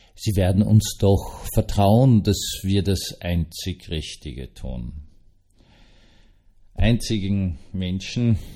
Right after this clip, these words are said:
Menschen ist gut gesagt, dem ich wirklich, wirklich vertraue, ja schon, ist Jesus und sein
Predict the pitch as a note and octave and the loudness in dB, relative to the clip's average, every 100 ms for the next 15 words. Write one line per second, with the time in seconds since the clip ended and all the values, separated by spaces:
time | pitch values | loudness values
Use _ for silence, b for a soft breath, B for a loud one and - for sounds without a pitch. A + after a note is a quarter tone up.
0 | B D2+ D2 - E2+ - - - F2 - | B -8 -8 -6 -8 -6 -10 -6 -8 -8
1 | - F2 - F2 - G2+ - F#2 F#2 - | -10 -10 -8 -8 -4 -4 -2 -2 -2 -4
2 | E2+ - - - E2+ D2+ F2 - F2+ - | -6 -6 -16 -8 -8 -6 -8 -6 -8 -4
3 | D#2+ E2 G2 A#2 B2 - - - F#2 F2+ | -2 0 2 2 0 -4 -16 -12 -4 0
4 | F#2 E2 G2 G2+ G#2+ - - F2+ E2 - | 0 -2 0 2 2 -2 -4 -4 -4 -4
5 | E2+ G#2 A#2+ B2+ G#2+ - - - F#2 F2 | -2 -2 0 0 -2 -6 -10 -2 -2 -2
6 | - E2+ D#2 D2+ | -4 -4 -2 -4